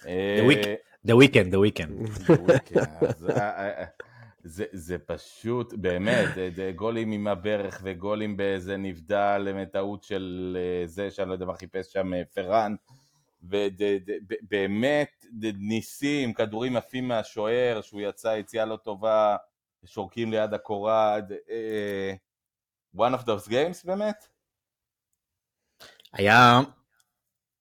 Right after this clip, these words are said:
Speaker 1: גם דריבל מדהים של פדרי לתוך הרחבה, ואנסו
Speaker 2: נכון.
Speaker 1: פשוט לקח אותה כדור לפני, לפני שהוא בעט. זה, זה גם, והוא גם, פדרי גם תפס את הראש בתסכול,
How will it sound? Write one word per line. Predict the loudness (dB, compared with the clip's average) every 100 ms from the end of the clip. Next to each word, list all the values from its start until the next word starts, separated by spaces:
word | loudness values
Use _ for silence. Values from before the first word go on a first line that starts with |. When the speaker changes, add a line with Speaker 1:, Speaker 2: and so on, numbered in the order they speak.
| _ _ _ 0
Speaker 1:
גם | 0 -2 -12 -6
דריבל | 4 6 8 8
מדהים | 6 6 6 6
של | 6 2
פדרי | 4 4 4
לתוך | 2 2
הרחבה, | 2 2 -2 2 6 6 4 -4 0
ואנסו | 2 4 2
Speaker 2:
נכון. | -2
Speaker 1:
פשוט | -4 0
לקח | 2 2
אותה | 2
כדור | 2 2 4
לפני, | 2 2 0 0 -6
לפני | -2 2
שהוא | 6 6
בעט. | 8 8 6 4 -14 -16 -20 _
זה, | -10 -8
זה | -2 4
גם, | 8 8 6 -4
והוא | -4 2
גם, | 2 2 -2
פדרי | 0 0
גם | 0 0 -2 _ _
תפס | -14 2 2
את | 2
הראש | 0 0
בתסכול, | -4 -8 -6 -6 2 4 4 0